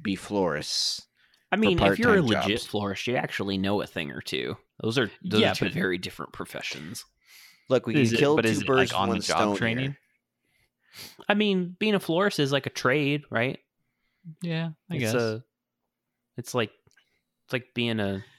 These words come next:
Speaker 2: carpenter and some shit.
Speaker 3: I'm a journeyman
Speaker 2: Learn, if you do it,
Speaker 3: florist.
Speaker 2: if you're good at it, right? It's, it could be, it's a thing.
Speaker 1: We can kill two birds with one stone here. This is how we do it. We all take, we all become florists as a part-time job.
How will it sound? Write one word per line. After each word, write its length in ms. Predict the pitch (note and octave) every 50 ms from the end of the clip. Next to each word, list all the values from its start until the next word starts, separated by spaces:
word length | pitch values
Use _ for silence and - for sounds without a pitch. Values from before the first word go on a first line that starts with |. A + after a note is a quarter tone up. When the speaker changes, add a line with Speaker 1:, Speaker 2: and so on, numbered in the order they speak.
| _ _ _ _ _ -
Speaker 2:
carpenter 600 | - A2+ G#2 A2 - - G#2 G2+ G2+ G2+ G2+ G#2+ G#2+ A2+
and 120 | A2+ A2+ -
some 200 | - - G#2 G#2+
shit. 280 | G#2+ - - G#2 G#2+ G#2+
Speaker 3:
I'm 200 | - A2+ A2 G#2+
a 100 | G2 F#2 F#2+ G2+ G2 G#2 A2+ -
journeyman 420 | - B2 A#2 A2 A2 G#2+ G#2 G2+ G2 F#2+ F#2
Speaker 2:
Learn, 60 | F#2
if 120 | C3+ - -
you 60 | G#2+
do 20 |
it, 40 | G2+
Speaker 3:
florist. 320 | G2 F#2 - B2 - - B2+
Speaker 2:
if 100 | A#2+ B2+
you're 100 | C3+ A2
good 340 | - - G2+ G2+ G2+ A2+ B2+
at 260 | G#2+ F2+ F2+ F#2 F#2+
it, 200 | G#2+ A#2 - -
right? 260 | F3 C#3 A2 B2+ - -
It's, 300 | G2+ G2+ - - - - _ _ - -
it 160 | G#2+ G2+ - _ _ _ _ _ _ _
could 80 | - -
be, 280 | - A2 G#2 G2+ - -
it's 160 | G#2 - -
a 40 | A2+
thing. 340 | - - - G2 G2 G#2+ A#2+ _ _ _ _ _ _ _
Speaker 1:
We 160 | G#2 A2 A#2 A2
can 200 | - C3+ B2 A2
kill 280 | - - C#3 B2+ B2+
two 180 | B2+ - D3 B2+
birds 320 | G#2+ A#2 A#2 A#2 A2+ G#2+
with 80 | A2 G2+
one 160 | G#2 G2+ F#2
stone 320 | - - - G2+ F#2+ F#2
here. 260 | F2+ F2+ D2 D2 D#2 F#2
This 100 | F2+ F2
is 120 | G2 F2 F#2
how 120 | G2 F#2+
we 100 | G2 G2 F2
do 160 | G2 F#2 F2
it. 100 | D#2+ -
We 140 | - F2 F#2
all 240 | F2+ G2 G#2 G#2+ G#2+
take, 260 | - C3 A#2 - _ _ - - - - -
we 100 | G#2+ G2
all 100 | F#2+ F#2+
become 360 | G2 A2 G#2 - A#2+ G#2+ G2
florists 500 | - - A2+ A2 G#2 F#2+ F#2 F2 - -
as 100 | F#2 E2+ F2
a 40 |
part-time 440 | - - F#2 F2 - - G2 G2+ G2+ -
job. 340 | G2 D#2+ D#2 D#2+ - -